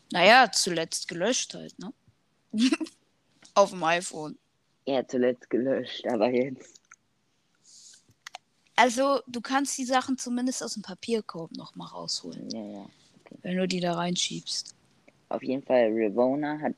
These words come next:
Speaker 2: jetzt so ein, eine Truppe dabei. Die
Speaker 1: Nachdem Mobius Loki befreit?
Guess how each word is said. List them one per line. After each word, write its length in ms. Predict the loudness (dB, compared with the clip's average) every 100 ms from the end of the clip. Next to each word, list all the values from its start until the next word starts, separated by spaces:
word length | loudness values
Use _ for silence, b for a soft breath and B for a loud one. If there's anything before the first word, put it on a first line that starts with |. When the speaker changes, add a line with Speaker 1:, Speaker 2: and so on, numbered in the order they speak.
| 0
Speaker 2:
jetzt 240 | -2 -2
so 160 | -6 -4
ein, 320 | -6 -10 -14 _ -20 -18 -8
eine 160 | -6 -6
Truppe 420 | -4 -4 -2 -4 -6 -8 -8 -8 -12 _ -18 -16 -16 -20 _ -20 -4
dabei. 560 | 0 2 4 2 0 -4 _ _ -20 -20 _ -18 -18 -20 -12
Die 180 | 0 6
Speaker 1:
Nachdem 460 | 8 8 8 8
Mobius 580 | 8 6 6 4 4 2
Loki 340 | -2 -2 -4 -4
befreit? 460 | -2 2 2 2